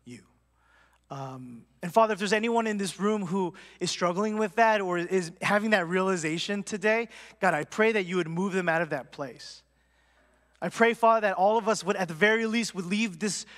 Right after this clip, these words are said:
this service today desiring intimacy with you, desiring a relationship with you that is not about facts and knowledge and understanding, but about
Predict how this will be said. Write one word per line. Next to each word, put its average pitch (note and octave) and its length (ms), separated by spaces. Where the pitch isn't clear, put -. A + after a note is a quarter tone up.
this F#3+ 140
service G#3+ 440
today F3 600
desiring F#3 520
intimacy F3 920
with D3 260
you, B2+ 260
desiring G3+ 560
a F#3 60
relationship G3 720
with F3 200
you F#3 160
that E3 140
is D3+ 140
not F#3+ 340
about F3+ 240
facts - 680
and F3 200
knowledge F3+ 440
and F3 120
understanding, E3 600
but D3 200
about D3+ 480